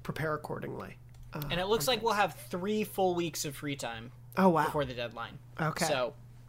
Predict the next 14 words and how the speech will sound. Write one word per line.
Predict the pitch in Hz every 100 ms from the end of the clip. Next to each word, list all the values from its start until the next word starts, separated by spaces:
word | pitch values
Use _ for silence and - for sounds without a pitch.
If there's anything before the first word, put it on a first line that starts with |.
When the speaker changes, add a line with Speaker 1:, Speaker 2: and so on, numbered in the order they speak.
| -
Speaker 2:
yeah, | 240 240 -
we've | 170
got | 180 175
time | 185
to | 180
dig | 180 185
into | 190
things. | 165 139 135 - -
Speaker 1:
Cool. | 247 359 - - - - 160
Speaker 2:
And | 180
that | 185
also | 185 196
means | 180 175 151
that | 165